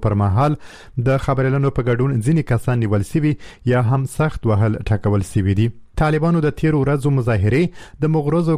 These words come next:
کړیو کار بللې او ویلي دي چې له دې وروسته باید له اړوندو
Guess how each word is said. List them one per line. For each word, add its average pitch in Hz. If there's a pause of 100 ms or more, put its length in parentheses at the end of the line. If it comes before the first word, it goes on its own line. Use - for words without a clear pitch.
کړیو 123
کار 143
بللې 101
او 104
ویلي 135
دي 143
چې -
له 120
دې 123
وروسته 147
باید 143
له -
اړوندو 147